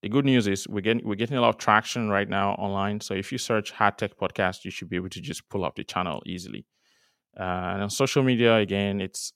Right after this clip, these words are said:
it's, it's Hard Tech or at Hard Tech Podcast. Uh, the links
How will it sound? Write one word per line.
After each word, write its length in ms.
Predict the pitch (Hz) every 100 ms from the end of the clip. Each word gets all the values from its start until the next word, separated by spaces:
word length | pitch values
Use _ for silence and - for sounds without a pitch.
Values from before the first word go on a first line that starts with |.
| -
it's, 260 | 90 - -
it's 140 | -
Hard 280 | - 95 98
Tech 320 | - 113 113 - -
or 380 | 92 95 101 110 _
at 260 | 95 113 117
Hard 280 | - 98 -
Tech 180 | 90 -
Podcast. 440 | 90 - 104 98 - _ _ _ _ _ _ _ -
Uh, 100 | -
the 120 | 92
links 560 | 101 120 139 - -